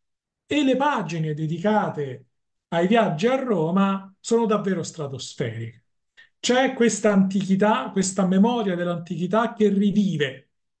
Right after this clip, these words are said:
nelle rovine, nei fasti, appena percepiti di Roma,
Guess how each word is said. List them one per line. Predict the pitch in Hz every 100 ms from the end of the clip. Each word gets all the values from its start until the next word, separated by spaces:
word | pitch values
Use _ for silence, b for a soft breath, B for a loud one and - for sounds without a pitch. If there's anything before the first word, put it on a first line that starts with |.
| _
nelle | 190 202 196 185
rovine, | 185 170 160 139 110 - _ _ _ -
nei | 180 175
fasti, | 196 160 - - - 127 120 B B B B _ _ -
appena | 175 - 294 240
percepiti | 208 196 190 220 208 185 139 131 123 - _
di | 147 165
Roma, | 156 139 117 110 -